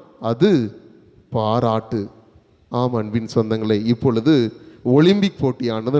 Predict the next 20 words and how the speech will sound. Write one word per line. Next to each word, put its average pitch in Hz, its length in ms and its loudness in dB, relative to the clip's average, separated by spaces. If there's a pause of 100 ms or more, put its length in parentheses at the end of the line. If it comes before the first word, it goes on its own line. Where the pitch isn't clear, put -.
நடந்து 120 260 -4
வருகிறது. 107 460 -6 (440)
அந்த 185 260 4
ஒலிம்பிக் 202 460 4
போட்டியில் 156 420 0
தற்போது 147 420 -2
இரண்டு 170 300 0
நாட்களுக்கு 139 500 0
முன்பாக 117 680 0 (460)
டென்னிஸ் 170 400 0
போட்டி 156 220 -4
தெரியுமா? 156 400 -4 (1500)
டென்னிஸ், 135 600 0
ஓகே, 113 340 -6
பசங்களுக்கு 131 440 -2
தெரியும். 104 340 -4 (260)
ஒரு 120 180 2
டென்னிஸ் 156 420 0
பந்து 131 240 -2
இருக்கும், 135 400 -2